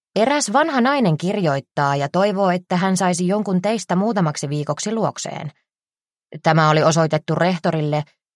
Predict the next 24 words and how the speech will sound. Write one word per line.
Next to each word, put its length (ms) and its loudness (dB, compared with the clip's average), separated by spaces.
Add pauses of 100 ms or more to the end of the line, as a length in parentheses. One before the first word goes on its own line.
(240)
ja 220 2
tässä 280 -2
selitetään, 640 -2
että 360 -2
tytön 300 -4
pitäisi 400 -2
olla 140 -4
sellainen, 640 -2
jonka 260 -2
kotiväellä 640 -4
ei 160 -2
ole 180 -2
kesäasuntoa. 840 -6 (920)
Me 260 2
emme 140 2
tunne 340 2
häntä, 420 -2 (100)
mutta 400 -2
minä 320 2
oletan, 360 -2
että 200 -4
hän 180 2
on 120 0
yksinäinen 720 -2